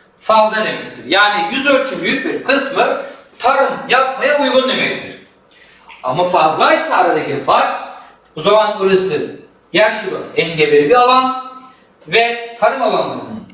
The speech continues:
oranı azdır. Aritmetik nüfus yoğunluğuyla fizyolojik nüfus yoğunluğunu karşılaştırdığı zaman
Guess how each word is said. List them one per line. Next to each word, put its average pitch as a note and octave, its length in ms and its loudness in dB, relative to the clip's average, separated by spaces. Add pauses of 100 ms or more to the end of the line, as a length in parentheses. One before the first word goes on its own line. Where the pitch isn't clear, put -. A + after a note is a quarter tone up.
(140)
oranı - 680 2 (460)
azdır. A3+ 500 2 (1160)
Aritmetik G#3+ 680 0
nüfus B3+ 300 -2
yoğunluğuyla G#3 680 2
fizyolojik G#3 480 0
nüfus B3+ 260 -4
yoğunluğunu B3 500 0
karşılaştırdığı G#3+ 920 2
zaman - 580 0